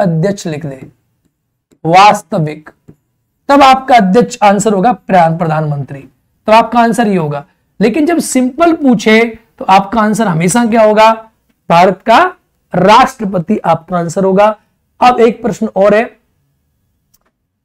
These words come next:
संघ की कार्यपालिका शक्तियां राष्ट्रपति के अंदर निहित हैं। किस अनुच्छेद के तहत executive powers of the union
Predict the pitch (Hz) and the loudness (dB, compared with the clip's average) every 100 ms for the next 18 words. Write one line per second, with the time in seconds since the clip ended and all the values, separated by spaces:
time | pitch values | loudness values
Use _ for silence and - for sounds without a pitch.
0 | - - 254 277 302 262 254 240 262 254 | -6 -2 0 2 2 2 2 4 2 2
1 | 240 233 247 - 202 - 240 214 202 - | 2 2 0 -2 -6 -2 0 2 0 -4
2 | 196 196 220 185 208 190 202 180 160 156 | -6 -6 -4 -4 -2 0 0 0 -2 -4
3 | 151 143 _ _ _ _ _ _ 269 269 | -8 -16 _ _ _ _ _ _ -4 0
4 | 247 233 - 269 233 233 208 202 185 156 | 0 -2 -2 -4 -2 -4 -4 -2 -2 -2
5 | - _ _ _ _ _ _ _ _ _ | -8 _ _ _ _ _ _ _ _ _
6 | 220 196 202 247 269 285 - 233 220 254 | -2 2 2 2 0 0 -2 0 2 2
7 | 247 233 190 202 226 220 202 | 0 -2 -2 -2 -2 0 -2